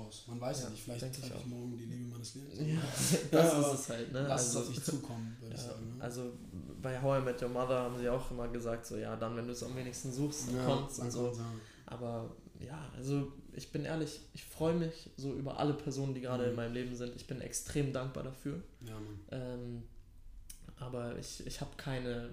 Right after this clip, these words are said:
Speaker 2: ich hab keine Not, irgendwas jetzt neu anzufangen oder so. Ähm, ich lass eigentlich alles gerade so auf mich zukommen.
Speaker 1: Ja.
Speaker 2: Aber ich fühl auf jeden Fall, was du sagst, ne?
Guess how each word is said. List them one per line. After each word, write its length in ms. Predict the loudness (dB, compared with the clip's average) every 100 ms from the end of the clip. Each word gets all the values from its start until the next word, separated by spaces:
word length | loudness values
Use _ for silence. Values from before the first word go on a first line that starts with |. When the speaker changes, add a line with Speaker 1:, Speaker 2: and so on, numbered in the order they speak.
| -8 -10
Speaker 2:
ich 120 | -8
hab 60 | -8 -12 -16 -14 -10 -8
keine 280 | -4 -2 -2
Not, 380 | 0 -2 -2 -6 -8
irgendwas 680 | -4 -4 -4 -6 -4 -6 -8 -8
jetzt 280 | -8 -6 -4
neu 220 | -2 -2
anzufangen 580 | -4 -4 -6 -6 -8 -4
oder 200 | -2 -2
so. 240 | 0 -2 -6 -12 -14 -10 -6
Ähm, 280 | -6 -6 -6
ich 140 | -6
lass 180 | -4 -2
eigentlich 320 | -2 -4 -4
alles 220 | -4 -4 -4
gerade 220 | -4 -4
so 120 | -6
auf 120 | -8
mich 140 | -10 -8
zukommen. 400 | -8 -6 -6 -6 -8
Speaker 1:
Ja. 80 | -8 -8 -6
Speaker 2:
Aber 160 | -4
ich 100 | -4 2
fühl 280 | 6 6
auf 180 | 6 0
jeden 160 | -4 -4
Fall, 220 | -2 -2
was 220 | -2 -4
du 60 | -4
sagst, 400 | -6 -6 -6 -4
ne? 160 | -2